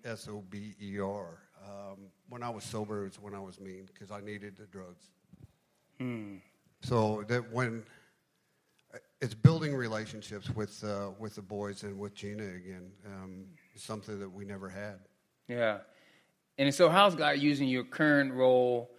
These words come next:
Speaker 2: here with, with Fellowship Highcrest for his glory and to help others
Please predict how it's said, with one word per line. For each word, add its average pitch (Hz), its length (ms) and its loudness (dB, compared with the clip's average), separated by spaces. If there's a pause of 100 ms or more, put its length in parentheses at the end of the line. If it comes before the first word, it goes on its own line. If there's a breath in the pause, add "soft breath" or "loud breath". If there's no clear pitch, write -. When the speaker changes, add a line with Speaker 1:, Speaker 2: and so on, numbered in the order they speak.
(260 soft breath)
Speaker 2:
here 147 200 6
with, 131 240 2
with 123 180 -4
Fellowship 139 360 0
Highcrest 127 420 2
for 127 200 -4
his 117 180 -4
glory 135 680 6
and 120 160 -4
to 123 100 -6
help 131 320 4
others 123 500 2